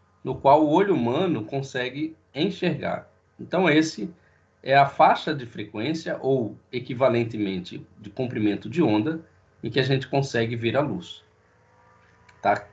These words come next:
O que a gente consegue ver a radiação. Bom, todos os elementos químicos, eles emitem um espectro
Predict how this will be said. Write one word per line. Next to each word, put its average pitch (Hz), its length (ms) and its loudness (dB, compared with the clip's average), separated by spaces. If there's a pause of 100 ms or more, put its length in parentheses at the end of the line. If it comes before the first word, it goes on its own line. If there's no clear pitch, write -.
(140)
O 107 80 -6
que 120 120 -2
a - 20 0
gente 117 180 0
consegue 113 440 0
ver 110 180 0
a 110 80 8
radiação. 131 880 0 (2000)
Bom, 131 360 0 (420)
todos 254 340 -4
os 185 120 2
elementos 147 520 2
químicos, 165 540 -2
eles 139 180 -2
emitem 156 460 -2
um 180 60 0
espectro 143 680 -4